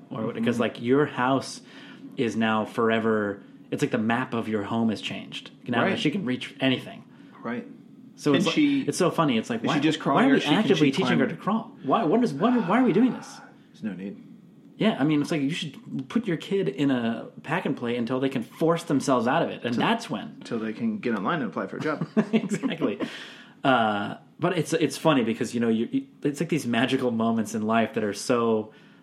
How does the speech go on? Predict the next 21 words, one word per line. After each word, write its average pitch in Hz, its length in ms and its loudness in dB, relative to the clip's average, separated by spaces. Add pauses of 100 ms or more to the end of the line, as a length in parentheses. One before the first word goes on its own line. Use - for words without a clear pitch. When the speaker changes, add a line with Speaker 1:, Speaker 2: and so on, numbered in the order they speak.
(220)
Speaker 1:
uh, 107 600 -4 (960)
valuable. 117 680 2
You 127 80 4
know, 123 100 0
you, 117 140 2
you 120 200 -6
Speaker 2:
Yeah. 117 40 0
Speaker 1:
never 131 180 2
forget 117 340 0
when 107 100 0
they 107 100 0
first 113 260 -6
kinda, 113 180 -4
like, 101 180 -8
walk 113 440 -2
or 104 240 -4
whatever, 120 440 2
but 113 220 -4 (1160)
it's 151 160 0
like - 280 -2
a, 131 100 -2